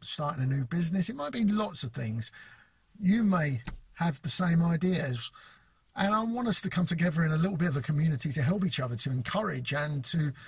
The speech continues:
bounce these ideas off of each other. Um, I hope it's of interest to you. If it is, please subscribe. Please give me a little thumbs up. That really helps. And, uh, maybe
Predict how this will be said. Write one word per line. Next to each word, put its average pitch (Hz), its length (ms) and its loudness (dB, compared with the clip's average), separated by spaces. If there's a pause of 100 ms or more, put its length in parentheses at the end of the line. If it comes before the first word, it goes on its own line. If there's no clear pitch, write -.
(240)
bounce - 560 -2 (180)
these 147 220 0
ideas 143 400 0
off 143 160 -2
of 120 120 -4
each 117 200 -4
other. 113 240 -6 (640)
Um, 175 600 -4
I 165 80 -4
hope 254 220 -2
it's 180 140 -2
of 143 100 -2
interest 135 420 -2
to 139 60 -6
you. 131 180 -2
If 185 120 -2
it 220 60 -8
is, 190 200 -2
please 226 260 -2
subscribe. 143 600 -2
Please 214 180 -6
give 175 160 -4
me 147 80 -6
a 139 80 -6
little 147 180 -6
thumbs 139 420 -4
up. 160 220 -6
That 151 240 -10
really 143 280 -2
helps. 131 420 -4 (340)
And, 190 460 2
uh, 190 240 4 (340)
maybe 196 380 4